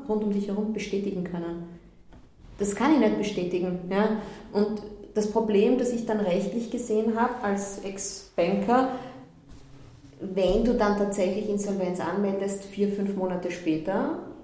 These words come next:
dann schrei-, sch-, zeigt dir jemand den Schrieb und sagt, „Du hast unterschrieben, du musst jetzt leider die Förderungen aus deiner Privattasche zurückzahlen.“ Ich habe mich mit meiner Freundin besch-,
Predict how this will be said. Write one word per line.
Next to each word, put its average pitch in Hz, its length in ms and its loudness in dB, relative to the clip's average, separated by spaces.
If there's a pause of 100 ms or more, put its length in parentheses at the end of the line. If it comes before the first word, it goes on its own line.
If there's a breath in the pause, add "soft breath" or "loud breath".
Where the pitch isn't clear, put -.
(160)
dann 208 140 0
schrei-, 202 340 -4
sch-, - 360 -4
zeigt - 260 4
dir 220 60 -2
jemand 220 340 2
den 233 80 0
Schrieb 214 400 0
und 220 100 0
sagt, 220 260 2 (280 loud breath)
„Du 208 120 -2
hast 196 220 2
unterschrieben, 214 840 0 (440 loud breath)
du 214 60 2
musst 214 160 0
jetzt - 140 -4
leider 196 240 2
die 226 180 -2
Förderungen 214 540 0
aus 226 160 -2
deiner 202 240 0
Privattasche 175 640 -2
zurückzahlen.“ 165 600 -6 (920 loud breath)
Ich - 120 -8
habe 202 140 4
mich 202 140 -2
mit 208 120 0
meiner 190 280 2
Freundin 226 560 0
besch-, 233 240 -2